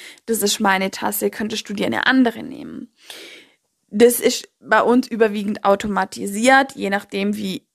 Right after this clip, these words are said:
in welcher Verfassung wir natürlich auch emotional sind,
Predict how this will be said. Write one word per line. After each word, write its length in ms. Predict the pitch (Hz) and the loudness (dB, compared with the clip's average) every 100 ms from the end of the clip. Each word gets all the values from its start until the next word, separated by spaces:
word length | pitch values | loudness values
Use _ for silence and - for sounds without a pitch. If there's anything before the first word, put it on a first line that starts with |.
| _ _ | _ _
in 160 | 202 202 | -2 0
welcher 220 | 202 214 | 0 0
Verfassung 580 | 220 - 233 240 214 208 | -8 -2 0 2 2 4
wir 160 | 226 | 4
natürlich 400 | 269 254 214 208 | 4 4 -2 -8
auch 120 | - - | -10 -10
emotional 680 | 214 208 - 220 196 196 196 | -8 -8 -6 -4 0 0 0
sind, 220 | 202 196 | -2 -6